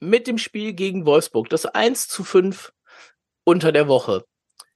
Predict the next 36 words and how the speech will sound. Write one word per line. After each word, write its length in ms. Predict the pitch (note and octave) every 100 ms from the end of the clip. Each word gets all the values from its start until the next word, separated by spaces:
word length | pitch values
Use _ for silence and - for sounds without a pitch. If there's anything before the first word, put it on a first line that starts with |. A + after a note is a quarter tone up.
| _ _ _ _ _ _ _ _ _ _ _ _ _ -
Das 220 | - -
war 160 | C#4 C4+
schon 240 | - B3
nicht 200 | A#3+ -
gut, 260 | G3 D#3 -
ne? 160 | C4
Dann 140 | C#4 B3
kannst 260 | C4+ B3+
du 40 | B3
natürlich 400 | A3 A3+ A3+ -
immer 220 | A3 G#3
sagen, 300 | F3+ C#3+ F3
ja, 120 | A3+
das 160 | G#3+ G#3+
ist 140 | E3
so 80 | E3
ein 80 | D3
Dienstagabendspiel 1000 | C#3 - - - B3+ A#3+ A3+ - - -
in 180 | D3+
der 140 | C3+ A2+
Arena, 240 | G3+ B3+
die 140 | D3 G#2+
war 140 | F2
wieder 220 | F#2+ D#2+
relativ 400 | F#2 E2 - G#2+
voll 340 | - A3 D4+ - _ _ _ - _ _ _
für 180 | - -
ein 80 | G#3+
Dienstagsabendspiel 960 | G#3+ G#3+ A3+ G3+ - G3+ G3+ - G#3
gegen 320 | F3+ F#3+ F#3+ F#3
Wolfsburg. 540 | F#3+ F#3 - F3 - - - - _ _ -
Aber 320 | D#3 F3+ F3
die 220 | E3+ E3
Haie 520 | C3+ D#3+ D#3+ E3 D#3
haben 440 | D3+ C3+ D3 C#3+ D3 -
nicht 720 | C3+ C3 D3 E3 D#3+ - -